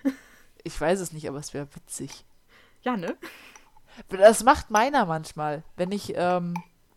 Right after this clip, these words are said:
Speaker 1: quasi eine Podcast-Folge höre und, äh, die dann vorbei ist, dann shuffelt das manchmal so random durch. Dann bin ich auf einmal von, von Mordlust auf einmal in der Sprechstunde, dann bin ich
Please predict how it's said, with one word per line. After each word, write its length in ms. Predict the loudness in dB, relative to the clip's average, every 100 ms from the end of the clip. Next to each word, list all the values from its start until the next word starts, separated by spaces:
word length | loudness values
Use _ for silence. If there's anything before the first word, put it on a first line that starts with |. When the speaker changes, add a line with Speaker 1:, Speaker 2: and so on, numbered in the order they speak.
| -20 _ _ _ -20 _ _ _ _ -16 -16
Speaker 1:
quasi 380 | -2 4 4 4
eine 100 | -6
Podcast-Folge 880 | -4 -2 0 0 -2 -2 0 0 -2
höre 540 | 0 0 2 2 0 -2 _ _ _ _ _ _ _ _ _ _
und, 540 | 0 0 -2 -6 -6
äh, 400 | 0 4 4 4 -2 -12 -6
die 80 | 0
dann 160 | 0
vorbei 380 | 0 0 4 2
ist, 340 | 2 0 -4 -16 -20 -10
dann 120 | -6 -6
shuffelt 480 | -2 -2 -2 -4
das 200 | -4 -4
manchmal 340 | -4 -4 -4 -4
so 320 | -2 0 2
random 380 | 2 0 -4 -8
durch. 240 | -6 -4
Dann 140 | -6 -8
bin 100 | -8
ich 140 | -6
auf 100 | -6
einmal 280 | -4 -4 -4
von, 360 | -2 -4 -4 -6
von 240 | -6 -4
Mordlust 560 | -2 0 0 -2 -6 -4
auf 140 | -2
einmal 240 | 0 0 -2
in 60 |
der 100 | -4
Sprechstunde, 880 | -6 -6 -6 -6 -6 -6 -4 -2 -2
dann 240 | -2 -4 -6
bin 140 | -6
ich 200 | -8 -10